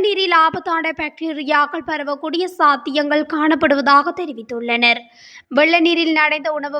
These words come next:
வகைகளை பயன்படுத்த வேண்டாம் எனவும் அழித்து விடுமாறும் சுகாதார அமைச்சு அறிவுறுத்தியுள்ளது. இதேவேளை நாட்டில் எலிக்காய்ச்சல் நோய் பரவி வருவதாகவும் இது குறித்து மக்கள் அவதானத்துடன் செயல்பட வேண்டும் எனவும் வலியுறுத்தப்பட்டுள்ளது.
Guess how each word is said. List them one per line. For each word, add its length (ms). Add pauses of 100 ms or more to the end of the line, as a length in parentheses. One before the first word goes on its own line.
வகைகளை 440 (120)
பயன்படுத்த 480 (120)
வேண்டாம் 480
எனவும் 340 (520)
அழித்து 340
விடுமாறும் 600
சுகாதார 580
அமைச்சு 300 (120)
அறிவுறுத்தியுள்ளது. 800 (520)
இதேவேளை 400 (100)
நாட்டில் 380
எலிக்காய்ச்சல் 600
நோய் 220
பரவி 320
வருவதாகவும் 760 (480)
இது 200
குறித்து 260 (100)
மக்கள் 380
அவதானத்துடன் 720
செயல்பட 360 (160)
வேண்டும் 320
எனவும் 340
வலியுறுத்தப்பட்டுள்ளது. 1080